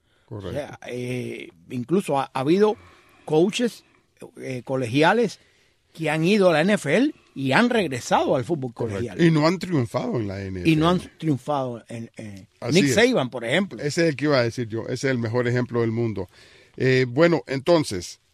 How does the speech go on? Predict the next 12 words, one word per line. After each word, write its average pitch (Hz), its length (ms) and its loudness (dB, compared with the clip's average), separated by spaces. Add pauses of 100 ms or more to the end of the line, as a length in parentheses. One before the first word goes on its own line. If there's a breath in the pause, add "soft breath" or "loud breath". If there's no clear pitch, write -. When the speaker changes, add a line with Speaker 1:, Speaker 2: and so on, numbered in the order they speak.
(160)
Speaker 1:
en 135 180 0
conclusión, 160 680 4
Fernando 160 440 2
Mendoza, 180 580 2
y 131 180 -4
tú 147 120 -4
me 170 140 6
estabas 165 380 4
diciendo 160 380 0
que 135 120 -4
su 117 160 -4
hermano, 120 420 2